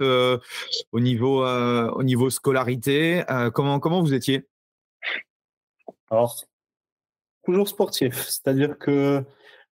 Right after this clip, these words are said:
Speaker 2: euh, personnellement, moi, j'étais en réussite dans tous les sports. Je, course à pied, euh, j'étais plus dans le football. Le foot, c'était vraiment ma passion.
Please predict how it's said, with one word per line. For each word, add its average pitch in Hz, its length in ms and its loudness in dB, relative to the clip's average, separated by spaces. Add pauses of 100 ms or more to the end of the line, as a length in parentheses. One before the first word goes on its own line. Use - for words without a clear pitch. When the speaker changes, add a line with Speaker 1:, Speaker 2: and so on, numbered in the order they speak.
Speaker 2:
euh, 110 480 0
personnellement, 151 760 0
moi, 175 280 0
j'étais 143 220 -4
en 143 140 2
réussite 147 360 -2
dans 143 140 0
tous 170 120 -6
les 175 100 2
sports. 123 340 -4 (680)
Je, 117 1120 0 (120)
course - 260 0
à 131 140 6
pied, 151 560 0
euh, 117 420 0
j'étais 107 260 -2
plus 139 360 -2
dans 135 120 2
le 131 120 2
football. 143 460 0
Le 120 220 0
foot, 127 240 -4
c'était - 220 0
vraiment 120 320 0
ma 127 140 0
passion. 123 400 0